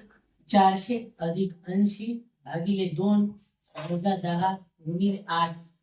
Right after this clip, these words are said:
बरोबर किती? म्हणजे आपल्याला <clears throat> पहिला जो,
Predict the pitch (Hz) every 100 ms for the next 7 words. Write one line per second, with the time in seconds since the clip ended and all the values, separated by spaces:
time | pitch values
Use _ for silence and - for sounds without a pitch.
0 | _ _ _ 160 165 170 180 214 - _
1 | _ _ 208 202 175 117 - - - -
2 | - 175 196 208 220 202 185 - 156 147
3 | 170 - _ 185 202 170 - 196 185 208
4 | 214 214